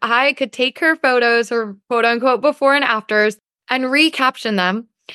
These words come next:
it would be, there are seasons in life and seasons to your body, and both bodies are good. And I wanna be fully transparent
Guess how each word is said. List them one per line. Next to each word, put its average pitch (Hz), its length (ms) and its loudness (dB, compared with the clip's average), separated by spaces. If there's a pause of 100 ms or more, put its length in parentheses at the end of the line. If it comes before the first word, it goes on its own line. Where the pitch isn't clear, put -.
(400)
it 285 160 2
would 285 180 0
be, 247 480 0 (800)
there 233 160 0
are 233 180 -2
seasons 247 920 -2
in 247 180 -2
life 233 500 -2
and 240 220 -2
seasons 233 640 -4
to - 140 -6
your 226 200 2
body, 214 520 0
and 214 260 -6 (340)
both 254 420 0
bodies 233 440 -2
are 226 120 0
good. 208 400 2
And 214 360 -2
I 214 160 -2
wanna 254 220 0
be 196 380 -2
fully 254 420 -2
transparent 247 760 -4